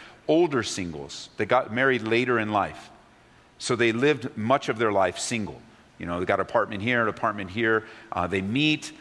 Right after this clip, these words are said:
they court, they date, they get engaged, they get married.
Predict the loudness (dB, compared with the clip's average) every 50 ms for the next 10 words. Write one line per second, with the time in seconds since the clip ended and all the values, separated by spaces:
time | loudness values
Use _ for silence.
0 | -20 -6 -4 -4 -4 -4 -4 -2 0 2 4 4 4 4 2 -2 -10 -8 -4 -4
1 | -4 -2 0 2 2 4 4 4 0 -2 -4 -10 -18 -14 -6 -4 -2 0 0 0
2 | 0 0 2 2 2 2 0 -2 -6 -2 -2 -2 -2 0 0 0 2 2 0 -2
3 | -4